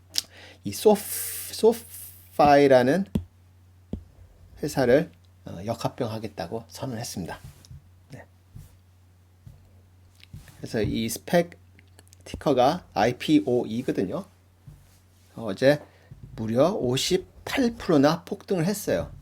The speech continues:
그런데 재밌는 게 뭐냐면은 이 스펙이 언제 상장했느냐, 이게 중요한 겁니다. 시월 구 일,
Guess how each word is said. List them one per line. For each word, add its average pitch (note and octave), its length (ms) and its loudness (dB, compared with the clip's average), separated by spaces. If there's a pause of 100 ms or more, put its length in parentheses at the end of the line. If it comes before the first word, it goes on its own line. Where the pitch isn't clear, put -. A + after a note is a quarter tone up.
(280)
그런데 D3 360 4
재밌는 F3+ 380 2
게 F3+ 80 4
뭐냐면은 A2 640 0 (560)
이 B2+ 360 4
스펙이 A3 420 2
언제 D3 420 6
상장했느냐, C3 840 2
이게 C#3+ 200 0
중요한 B2 340 0
겁니다. F2 600 -6 (1700)
시월 F3+ 560 0 (1200)
구 - 220 -4
일, F2+ 160 -2